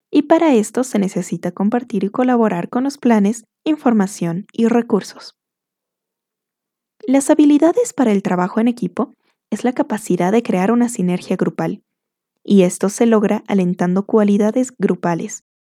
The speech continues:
despertando la participación y el entusiasmo, consolidando y cuidando al grupo, y también se refiere a compartir los méritos obtenidos.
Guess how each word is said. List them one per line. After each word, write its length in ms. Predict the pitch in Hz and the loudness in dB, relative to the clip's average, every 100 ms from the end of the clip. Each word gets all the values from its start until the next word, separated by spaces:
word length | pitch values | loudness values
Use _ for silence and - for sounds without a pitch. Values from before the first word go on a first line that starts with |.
| _ - | _ -4
despertando 640 | 185 - 180 - 170 175 | -4 -2 -6 -2 -2 0
la 100 | 175 | -2
participación 880 | 175 170 - 185 - 165 - 202 170 | -4 -8 -8 -12 -8 -10 -8 -6 -6
y 40 | |
el 80 | 165 | -6
entusiasmo, 720 | 160 165 170 214 262 262 233 - _ _ _ _ _ - | -8 -8 -2 0 0 0 -4 -4 _ _ _ _ _ -2
consolidando 720 | 311 294 269 220 185 185 185 | 0 2 2 4 2 2 0
y 60 | |
cuidando 400 | - 175 165 165 | 0 -2 -2 -2
al 80 | 180 | 0
grupo, 440 | 240 254 - 226 _ _ _ _ | 2 2 0 -6 _ _ _ _
y 80 | 196 | -6
también 300 | 175 170 180 | -2 -2 -2
se 160 | - 220 | 0 0
refiere 500 | 262 285 262 269 - _ - | 0 0 0 0 -6 _ -10
a 80 | |
compartir 580 | 202 180 175 170 - 196 | -4 -4 -2 -6 -2 -2
los 200 | 196 196 | -2 -4
méritos 600 | 180 190 226 220 - 180 | -2 2 2 0 -4 -12
obtenidos. 720 | 165 - 165 156 196 - - | -12 -10 -8 -8 -12 -18 -20